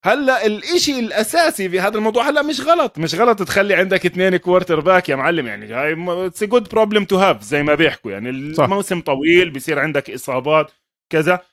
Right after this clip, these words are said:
Speaker 1: لكن الإشي الخوف اللي إحنا أنا وياك قبل ما نبدأ نسجل كنا خايفين منه، اللي هو
Speaker 2: تري Lance.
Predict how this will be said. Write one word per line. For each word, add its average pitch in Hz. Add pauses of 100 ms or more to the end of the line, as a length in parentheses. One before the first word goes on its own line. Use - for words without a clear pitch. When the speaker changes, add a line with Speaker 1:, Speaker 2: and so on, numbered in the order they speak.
(160)
Speaker 1:
لكن 269
الإشي 185
الخوف 208
اللي 180
إحنا 175
أنا 170
وياك 175
قبل 165
ما 156
نبدأ 156
نسجل 156
كنا 160
خايفين 156
منه، 165
اللي 156
هو 160 (640)
Speaker 2:
تري 120
Lance. 214